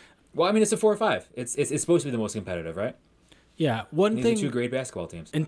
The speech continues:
Speaker 2: in terms of, like, the, the bigs for Washington, one thing I think we saw Seattle do a little bit against Vegas, which we were kind of talking about on the other side of the ball, is, is kinda cross-match their bigs a little bit.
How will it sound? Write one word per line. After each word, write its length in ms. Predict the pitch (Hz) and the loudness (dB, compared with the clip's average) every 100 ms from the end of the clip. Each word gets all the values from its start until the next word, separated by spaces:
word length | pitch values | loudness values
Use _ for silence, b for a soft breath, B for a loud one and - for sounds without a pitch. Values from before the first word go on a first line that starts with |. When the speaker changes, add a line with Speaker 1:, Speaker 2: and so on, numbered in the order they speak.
| - | -4
Speaker 2:
in 120 | 185 | -2
terms 260 | 156 202 175 | 0 2 2
of, 80 | |
like, 200 | 151 131 | 2 0
the, 300 | - 120 117 110 | 0 0 0 0
the 100 | 113 | 0
bigs 320 | 123 117 - | 0 0 -4
for 160 | 113 | -4
Washington, 480 | 107 107 - 107 110 | -4 -4 -6 -8 -4
one 140 | 135 185 | -2 -2
thing 160 | 202 | -2
I 60 | 143 | -2
think 180 | 143 127 | -2 -2
we 80 | |
saw 420 | 120 123 117 113 110 B B B | 0 0 0 0 -4 B B B
Seattle 460 | - - 135 131 135 | -6 0 2 2 0
do 180 | 131 135 | 2 2
a 20 | |
little 220 | 131 131 | 2 0
bit 100 | 123 | 0
against 300 | 113 120 107 | 0 -2 -2
Vegas, 480 | 123 135 170 - - | 0 2 2 0 -2
which 240 | 117 113 | -2 -2
we 80 | 123 | 0
were 80 | 113 | 0
kind 240 | - 135 | 0 -2
of 280 | 127 113 - | -2 -4 -8
talking 280 | - 135 127 | -6 -4 -2
about 220 | 120 117 | 0 0
on 80 | 110 | 0
the 100 | 113 | 0
other 140 | 117 117 | -2 -2
side 220 | - 127 | -2 0
of 60 | |
the 60 | 127 | 0
ball, 320 | 131 135 131 | 0 0 0
is, 240 | 117 104 - | -2 -8 -10
is 100 | 120 | -6
kinda 200 | 151 123 | -4 -4
cross-match 580 | - 127 120 131 120 - | -2 -2 0 -2 -4 -2
their 120 | 123 | -2
bigs 260 | 117 120 117 | -2 -2 -2
a 60 | |
little 180 | 120 117 | -2 -2
bit. 260 | 123 117 | -2 -4